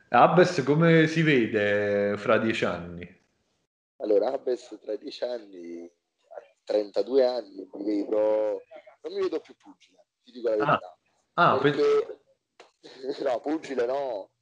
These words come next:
Speaker 2: a una certa età, trentadue anni.
Speaker 1: No, vorrei,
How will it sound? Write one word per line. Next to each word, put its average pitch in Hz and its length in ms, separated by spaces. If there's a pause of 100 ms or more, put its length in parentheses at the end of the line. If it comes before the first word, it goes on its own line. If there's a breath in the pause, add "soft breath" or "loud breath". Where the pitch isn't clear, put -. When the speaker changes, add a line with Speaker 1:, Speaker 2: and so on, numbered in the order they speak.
(240)
Speaker 2:
a 104 100
una 117 140
certa 127 300
età, 127 260
trentadue 113 520
anni. 110 420
Speaker 1:
No, 214 200
vorrei, 151 200